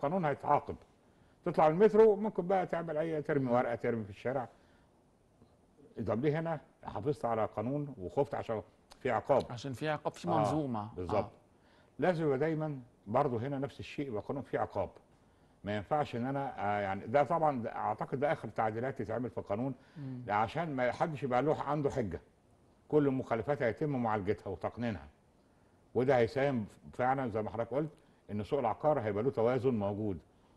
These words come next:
Speaker 1: وترجع الناس اللي عايز يبيع، اللي عايز يشتري، ايه ال-، ايه الحاجات دي كلها. النموذج عشرة ده لما الواحد بياخده في الاخر بيبقى ده صك معاك رخصه كامله خلاص.
Speaker 2: مم.
Speaker 1: بس عشان يوصل برضه نموذج عشرة ده،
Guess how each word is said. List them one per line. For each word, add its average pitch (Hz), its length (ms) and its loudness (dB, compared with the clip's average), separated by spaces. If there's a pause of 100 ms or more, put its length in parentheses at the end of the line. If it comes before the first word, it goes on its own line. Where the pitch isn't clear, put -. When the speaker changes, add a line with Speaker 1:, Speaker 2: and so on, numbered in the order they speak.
(120)
Speaker 1:
وترجع 117 400 0
الناس 113 360 -2
اللي 104 160 0
عايز 107 240 0
يبيع، 110 320 0
اللي 101 100 0
عايز 104 160 0
يشتري، 123 340 -4
ايه 107 140 0
ال-، 110 140 -4
ايه 113 100 -2
الحاجات 110 360 -4
دي 101 80 -8
كلها. 98 240 -6 (280)
النموذج 107 380 -2
عشرة 123 340 -2
ده 170 200 -2 (280)
لما 104 220 -2
الواحد 120 300 -2
بياخده 127 220 -2
في - 100 -8
الاخر 156 320 -4 (280)
بيبقى 110 240 -2
ده 127 100 0
صك - 320 0
معاك 117 300 -2 (460)
رخصه 135 360 0 (100)
كامله 110 280 0
خلاص. 82 420 -8
Speaker 2:
مم. 123 300 -8 (960)
Speaker 1:
بس 143 180 0
عشان 151 220 2
يوصل 156 460 6
برضه 156 360 4
نموذج 160 220 0
عشرة 151 280 0
ده، 185 200 4